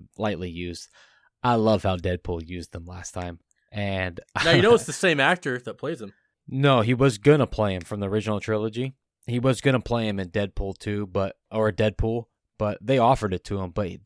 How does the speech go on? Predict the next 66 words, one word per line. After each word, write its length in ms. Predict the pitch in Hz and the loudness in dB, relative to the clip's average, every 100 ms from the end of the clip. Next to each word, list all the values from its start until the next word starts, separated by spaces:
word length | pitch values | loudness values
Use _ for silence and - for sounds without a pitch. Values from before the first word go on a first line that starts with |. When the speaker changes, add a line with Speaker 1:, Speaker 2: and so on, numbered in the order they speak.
| - - | -14 -4
Speaker 1:
they 140 | 107 | -4
said 240 | - 104 | -2 -4
that 80 | 95 | -4
it 60 | 92 | -6
was 140 | 90 | -8
just 160 | 104 95 | -10 -8
gonna 180 | 98 90 | -8 -8
be, 340 | 98 90 92 _ - | -8 -8 -10 _ -10
it's 200 | 110 101 | -8 -4
all 160 | 101 | -4
C 200 | 92 104 | -4 -8
G 260 | 92 95 95 | -8 -8 -6
I, 260 | 98 92 - | -4 -6 -8
and 160 | 95 92 | -10 -8
they're 120 | 92 | -8
just 180 | 92 - | -8 -10
gonna 160 | 87 | -10
use 160 | 87 85 | -10 -10
his 160 | 85 | -10
voice, 320 | - 92 87 92 | -6 -6 -6 -8
and 140 | 87 | -12
he 100 | 87 | -12
declined 420 | 82 - 80 73 | -12 -16 -18 -20
it. 120 | - _ _ _ _ _ _ - | -20 _ _ _ _ _ _ -14
Speaker 2:
Oh, 340 | 127 175 139 117 | -10 -8 -6 -8
okay. 280 | - 92 92 | -12 -18 -16
Speaker 1:
So 200 | - 117 | -4 -2
it's 100 | 107 | 0
a, 180 | 110 110 | -2 -4
it's 120 | - | -6
a 40 | 110 | -4
different 340 | 101 - 95 | -4 -4 -6
actor. 220 | 92 95 95 | -6 -6 -8
I, 100 | 98 | -6
I 40 | 104 | -6
don't 140 | 101 | -6
know. 160 | 95 92 | -8 -8
I 60 | 104 | -4
don't 80 | 98 | -4
have 60 | 90 | -4
the 60 | |
actor's 300 | 90 - 87 | -6 -8 -12
name 160 | 87 87 | -12 -12
pulled 200 | 90 87 | -10 -10
up 120 | 87 | -10
right 100 | 90 | -10
now, 140 | 87 87 | -10 -12
but 160 | 90 | -10
it's, 180 | 92 - _ | -12 -12 _
it's 160 | 104 - | -12 -10
a 40 | |
different 300 | 95 101 87 | -6 -8 -8
actor 220 | 85 - 85 | -12 -10 -12
in 60 | |
Deadpool. 380 | 80 85 - 85 - _ _ _ _ _ - | -12 -14 -12 -14 -14 _ _ _ _ _ -8
Uh, 260 | 107 101 104 | -6 -6 -2
I 160 | 117 | 0
Speaker 2:
Ah. 40 | 113 | 0
Speaker 1:
remember 300 | 117 123 110 | 0 2 2
that. 300 | 110 - - | 0 -6 -8
I 80 | 120 | -4
remember 220 | 123 123 | -2 -2
the 140 | 107 98 | -2 -4
story 420 | - 110 101 92 | -4 -4 -2 -2
about 260 | 87 90 | -2 -4
it, 140 | 87 | -4